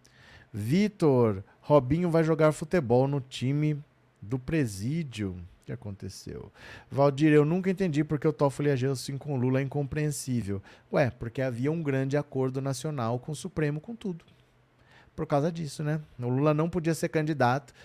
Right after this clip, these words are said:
ele não podia se eleger, e eles achavam que o Lula, se ele fosse ao, ao enterro do irmão, ele ia transformar o enterro num comício, e ele podia, preso, ser eleito.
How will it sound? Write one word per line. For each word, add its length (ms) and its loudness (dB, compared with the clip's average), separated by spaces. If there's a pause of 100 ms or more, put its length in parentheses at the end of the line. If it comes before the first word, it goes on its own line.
(240)
ele 180 2
não 160 2
podia 280 -2
se 120 -6
eleger, 540 -2 (260)
e 80 0
eles 220 2
achavam 460 0
que 160 -4
o 20 2
Lula, 500 0 (220)
se 220 -2
ele 140 2
fosse 500 -2
ao, 420 0
ao 160 0
enterro 400 0
do 80 -4
irmão, 400 0
ele 140 0
ia 80 2
transformar 540 -4
o 60 -4
enterro 440 -2
num 200 -4
comício, 680 -2 (500)
e 100 0
ele 140 4
podia, 560 -4 (240)
preso, 380 2
ser 160 -8
eleito. 420 -4